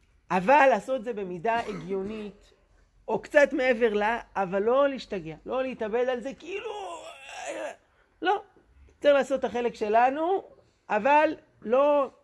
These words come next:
להגיע לדברים מוגזמים, לא הגיוניים, לא ריאליים, זה כבר פגיעה בביטחון בהשם. הדבר השלישי,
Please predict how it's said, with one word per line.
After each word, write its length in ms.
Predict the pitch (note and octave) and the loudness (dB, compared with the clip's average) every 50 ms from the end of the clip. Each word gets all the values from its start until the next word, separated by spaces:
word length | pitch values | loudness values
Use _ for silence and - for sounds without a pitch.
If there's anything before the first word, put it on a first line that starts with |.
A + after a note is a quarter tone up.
| _ _ - | _ _ -6
להגיע 340 | F#3+ G3+ G3+ F#3 A#3+ A#3+ | -4 -4 -2 0 -2 0
לדברים 420 | A#3 A3+ F#3+ E3+ F#3+ G#3+ G#3 A3+ A3 | 0 0 -2 -4 -6 -6 -4 -4 -6
מוגזמים, 560 | G#3+ G3+ E3 D#3 F#3 G3 G3 G#3+ A3 A3 G3+ | -6 -8 -8 -6 -4 -4 -2 -2 -4 -4 -2
לא 80 | G3+ G3 | -2 -4
הגיוניים, 440 | F#3+ E3 F3+ F#3 F#3 G3+ G#3+ G#3 | -4 -2 -2 -2 -2 -2 -2 0
לא 140 | G3 G3+ G3 | 0 2 4
ריאליים, 340 | F#3+ F#3+ A3 B3 C#4 C#4 A#3+ | 6 6 6 6 6 2 0
זה 140 | F#3+ B3 A#3+ | 0 0 0
כבר 160 | - A#3+ A#3 | 2 -2 -2
פגיעה 280 | A#3 - F3+ G#3 G3+ G3+ | -2 0 4 4 4 4
בביטחון 500 | G3 E3 F3 C#3+ E3+ - - F3 F3 E3 | 4 0 0 -4 -4 -2 -2 -2 0 0
בהשם. 300 | D#3+ D3 C#3+ - C3+ B2+ - - - - - _ - - - - _ - - - - _ _ _ | 0 0 0 -4 -10 -6 -6 -8 -8 -8 -16 _ -20 -20 -20 -20 _ -20 -20 -20 -20 _ _ _
הדבר 140 | A#2 E3+ C4 | 2 8 8
השלישי, 760 | D#4+ E4+ E4 - - A#3+ B3 - - D#4+ D#4 D4 B3 A3+ A#3 | 8 8 8 4 0 -6 -8 -6 -4 -4 -4 -4 -4 -4 -6